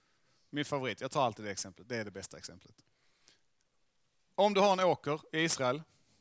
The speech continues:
så får du inte skörda den hela vägen ut i kanten. What?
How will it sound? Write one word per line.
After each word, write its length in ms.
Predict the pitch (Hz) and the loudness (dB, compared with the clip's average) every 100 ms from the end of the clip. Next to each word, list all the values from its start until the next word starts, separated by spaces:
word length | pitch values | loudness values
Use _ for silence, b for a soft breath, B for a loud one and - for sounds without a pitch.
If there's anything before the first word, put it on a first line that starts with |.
| _ | _
så 160 | - 165 | -10 -4
får 200 | 175 190 | 2 2
du 80 | 170 | 2
inte 340 | 170 156 151 | 0 0 0
skörda 400 | - 175 175 151 | 0 2 2 2
den 180 | 147 131 | 2 0
hela 280 | 123 147 139 | 2 2 2
vägen 280 | 127 117 113 | 2 -2 -6
ut 160 | 107 | -10
i 40 | 117 | -10
kanten. 380 | 110 92 - 107 _ _ _ _ _ _ _ _ _ _ _ _ _ _ _ _ _ _ _ _ _ _ _ _ _ _ _ _ _ _ _ _ _ _ _ _ _ _ _ _ _ _ _ | -12 -12 -20 -20 _ _ _ _ _ _ _ _ _ _ _ _ _ _ _ _ _ _ _ _ _ _ _ _ _ _ _ _ _ _ _ _ _ _ _ _ _ _ _ _ _ _ _
What? 300 | 139 - - | -10 -10 -12